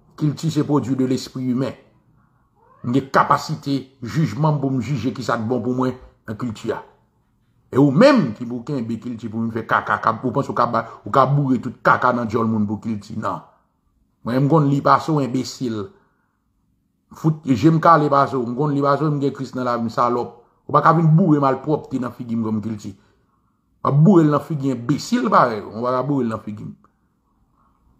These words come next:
M gen jijman, m gen diserneman. M pa pran tout Kalambè pou m reklame tèt mwen de li kòm Kilti. Salop.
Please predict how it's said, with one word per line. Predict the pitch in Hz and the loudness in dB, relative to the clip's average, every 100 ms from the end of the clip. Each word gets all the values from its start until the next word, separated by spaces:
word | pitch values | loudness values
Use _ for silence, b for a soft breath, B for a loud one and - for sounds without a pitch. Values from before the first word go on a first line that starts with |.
| _ _ - | _ _ -4
M | 131 | 2
gen | 139 | 2
jijman, | 139 107 139 170 - - | 2 0 4 2 2 -10
m | 110 127 | -6 -4
gen | 127 | -4
diserneman. | 123 - 123 120 117 87 - _ _ _ _ _ _ _ _ _ _ _ _ _ | -4 -4 -2 -2 -4 -6 -16 _ _ _ _ _ _ _ _ _ _ _ _ _
M | 143 | 4
pa | 143 | 4
pran | 123 | 0
tout | 113 - | -4 4
Kalambè | 120 123 110 104 104 | 4 4 -2 -4 -4
pou | 107 | -4
m | 107 113 | -4 -4
reklame | 113 123 107 107 | 0 2 2 -4
tèt | 110 - | -8 -8
mwen | 110 | -6
de | 107 | -6
li | 104 | -6
kòm | 101 101 | -8 -8
Kilti. | 98 95 92 - | -10 -14 -18 -20
Salop. | - 110 101 120 - - | -6 2 2 2 0 -8